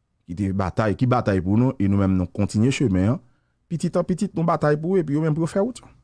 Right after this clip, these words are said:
Se se ke sa. Donk, lò vin nan radyo, ou fè radyo, ou fè show. Donk, ou nan nivo sa. Ou gen tan mete nan tèt ou. Se radyo an ki pou fè tout bagay pou ou.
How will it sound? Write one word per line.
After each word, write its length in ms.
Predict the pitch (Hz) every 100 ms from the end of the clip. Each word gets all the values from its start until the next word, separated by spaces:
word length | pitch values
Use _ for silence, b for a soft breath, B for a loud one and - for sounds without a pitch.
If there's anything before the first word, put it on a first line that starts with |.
| 196
Se 120 | 214
se 80 | 202
ke 120 | 233
sa. 100 | 277 - _ _ _ -
Donk, 280 | 214 - 151
lò 200 | 196 269
vin 120 | 277 262
nan 120 | 269
radyo, 440 | 277 165 113 123 107 - _
ou 120 | 139
fè 160 | 160 143
radyo, 340 | 131 95 101
ou 160 | 101 110
fè 180 | - 117
show. 320 | 95 - 113 92 _ _
Donk, 160 | 90 107
ou 80 |
nan 120 | 101 104
nivo 220 | 98 98
sa. 240 | 87 78 80 _ _ _ _ 110
Ou 80 |
gen 120 | 127 170
tan 120 | 156
mete 160 | 147
nan 120 | 143 135
tèt 200 | 117 113
ou. 160 | 98 b b b _ _ _ -
Se 160 | - 170
radyo 440 | 226 196 127 170
an 120 | 165 -
ki 120 | 147
pou 120 | 156
fè 140 | 135 120
tout 160 | 127
bagay 360 | 120 117 98 98
pou 240 | 104 131
ou. 80 | 196